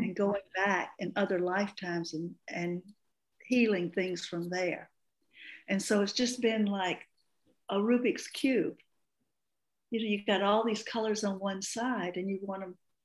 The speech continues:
green on one, red, white, whatever. And so you just have to start taking those, moving them around so that you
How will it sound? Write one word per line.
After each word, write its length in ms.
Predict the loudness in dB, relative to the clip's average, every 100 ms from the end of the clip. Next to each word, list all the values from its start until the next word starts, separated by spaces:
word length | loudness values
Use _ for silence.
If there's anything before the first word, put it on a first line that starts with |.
| _
green 340 | 2 4 6
on 240 | 6 4 2
one, 460 | 2 2 2 0 2
red, 380 | 4 6 6 4
white, 380 | 4 6 4
whatever. 440 | 0 2 2 0 -6 _ _ _ _ _ -2
And 120 | 0
so 140 | 4
you 140 | 4 4
just 180 | 0 -2
have 220 | -4 -2
to 80 | -6
start 400 | -4 -4 -4 -4
taking 340 | -4 -2 -4
those, 380 | -2 -4 -6 -10 _ -20 _ _ _ _ _ _ -2
moving 320 | 4 8 8
them 140 | 8 4
around 640 | 0 4 4 4 2 -2
so 260 | -2 0
that 240 | 0 -2 -4
you 120 | -4